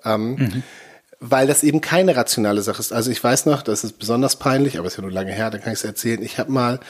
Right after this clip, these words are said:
Speaker 1: zu jemand gesagt, der aus so einer, ähm, atheistischen Familie kam, die dem Glauben also alle ablehnend gegenüberstanden, aber ich hatte guten Kontakt zu den Kindern, war mit, äh, denen zum Teil befreundet. Und da hab ich gesagt, also um euch mache ich mir gar keine Sorgen, ihr seid so klug, ihr,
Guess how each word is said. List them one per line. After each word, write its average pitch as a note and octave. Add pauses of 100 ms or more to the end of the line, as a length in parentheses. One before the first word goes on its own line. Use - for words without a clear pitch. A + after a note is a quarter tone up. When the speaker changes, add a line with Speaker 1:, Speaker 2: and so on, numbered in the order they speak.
(280)
Speaker 1:
zu -
jemand A2+
gesagt, A2
der G#2+
aus G#2+
so G#2+
einer, G#2 (360)
ähm, G2
atheistischen A2+
Familie B2
kam, A2+ (760)
die G2+
dem G2+
Glauben G2
also G2
alle G#2+ (600)
ablehnend A2+
gegenüberstanden, A2+
aber G2+
ich - (420)
hatte G#2+
guten G#2
Kontakt A2
zu -
den G#2
Kindern, A2+
war G#2
mit, -
äh, G2
denen G#2 (160)
zum G#2+
Teil G#2+
befreundet. A2 (340)
Und A#2
da A2
hab G#2+
ich -
gesagt, -
also G#2+
um G2
euch A#2
mache A2
ich G#2+
mir G2
gar G#2
keine G#2
Sorgen, G2+
ihr G2+
seid G2+
so A2+
klug, G#2+
ihr, G2+